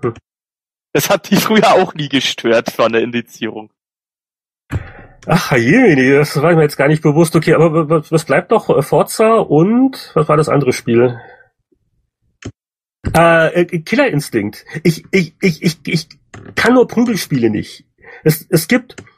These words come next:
Speaker 1: es gibt, ich hab zwei Kryptonite-Genres. Flugsimulation, Prügelspiele.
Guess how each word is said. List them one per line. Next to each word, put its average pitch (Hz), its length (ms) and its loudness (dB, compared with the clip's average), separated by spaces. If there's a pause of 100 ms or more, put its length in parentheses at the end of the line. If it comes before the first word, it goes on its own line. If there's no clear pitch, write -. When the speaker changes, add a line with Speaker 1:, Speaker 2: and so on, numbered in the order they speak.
(140)
Speaker 1:
es - 160 -2
gibt, - 320 -2
ich 156 180 0
hab - 140 -4
zwei 185 400 0 (220)
Kryptonite-Genres. 127 1700 0
Flugsimulation, 185 1000 2
Prügelspiele. 113 800 -2